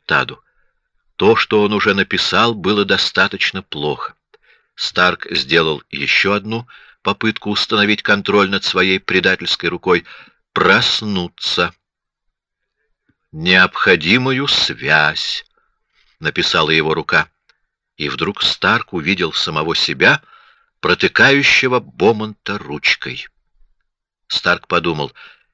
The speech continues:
"И я ведь могу это сделать. А ты вряд ли, Тат. Потому что, когда дело действительно дойдёт до этого, ты всего лишь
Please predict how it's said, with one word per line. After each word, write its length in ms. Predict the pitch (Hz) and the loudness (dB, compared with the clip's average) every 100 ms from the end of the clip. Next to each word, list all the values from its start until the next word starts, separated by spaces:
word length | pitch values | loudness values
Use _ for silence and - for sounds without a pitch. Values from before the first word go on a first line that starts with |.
| _ | _
"И 120 | 76 | -6
я 180 | 69 87 | 0 2
ведь 160 | 92 | 0
могу 360 | - 80 69 87 | -2 -4 -2 0
это 200 | 107 113 | 0 0
сделать. 640 | 107 82 104 69 64 - - _ _ _ _ _ _ _ - | -4 0 -2 -2 -6 -12 -14 _ _ _ _ _ _ _ -10
А 120 | 76 73 | -2 -2
ты 240 | - 101 | 2 2
вряд 400 | 92 90 87 - | 4 6 4 2
ли, 120 | 117 | -8
Тат. 520 | 123 - 73 - - _ _ _ _ _ - - - | -6 -4 -6 -6 -14 _ _ _ _ _ -18 -14 -4
Потому 320 | 90 95 104 | 0 2 2
что, 180 | - 107 | 2 4
когда 360 | 110 - 107 | 4 4 2
дело 300 | 90 107 107 | 4 4 4
действительно 760 | 92 98 - 90 113 - 95 87 | 2 0 -4 -2 -2 0 0 2
дойдёт 440 | 87 82 92 117 | 2 4 2 2
до 100 | 117 | 2
этого, 460 | 143 95 - 71 - _ _ _ _ _ | 0 0 -2 -4 -6 _ _ _ _ _
ты 160 | - 98 | 0 0
всего 320 | - 101 104 | 2 2 4
лишь 320 | 120 113 - | 4 2 0